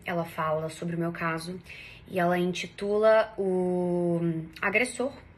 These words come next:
como um pobre coitado. E eu não quero, na verdade, que isso incite nenhuma onda de ódio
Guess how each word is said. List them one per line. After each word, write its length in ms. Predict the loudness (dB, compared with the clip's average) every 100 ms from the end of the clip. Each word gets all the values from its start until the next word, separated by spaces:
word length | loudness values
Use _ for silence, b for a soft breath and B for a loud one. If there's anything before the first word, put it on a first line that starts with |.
| -4
como 240 | -2 -2
um 60 | 2
pobre 300 | 4 4 2
coitado. 500 | -6 -6 -10 -12 -20 -20 -20 -20 B B B B B B
E 140 | -4 0
eu 80 |
não 120 | 0 2
quero, 440 | 6 6 6 0
na 80 | -4
verdade, 580 | 0 4 6 4 2 -6
que 760 | -6 -4 -2 0 0 0 -2 -6
isso 240 | -8 -4
incite 680 | -4 -4 -2 -4 -4 -4 -2
nenhuma 500 | 0 0 2 4 4
onda 300 | 2 4 2
de 160 | 2 4
ódio 440 | 6 6 2 -8